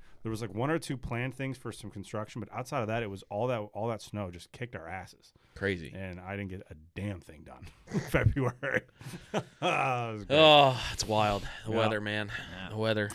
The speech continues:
Speaker 2: in
Speaker 1: Yeah.
Speaker 2: Ohio.
Speaker 1: Mm-hmm.
Speaker 2: Uh,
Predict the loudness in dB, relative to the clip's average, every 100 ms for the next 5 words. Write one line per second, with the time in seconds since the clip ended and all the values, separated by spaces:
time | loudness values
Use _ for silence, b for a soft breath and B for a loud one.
0 | -4 0 2 2 2 0 -2 -4 -2 -2
1 | -2 -2 -2 -2 -2 -4 -4 -6 -10 -20
2 | -6 2 4 4 4 4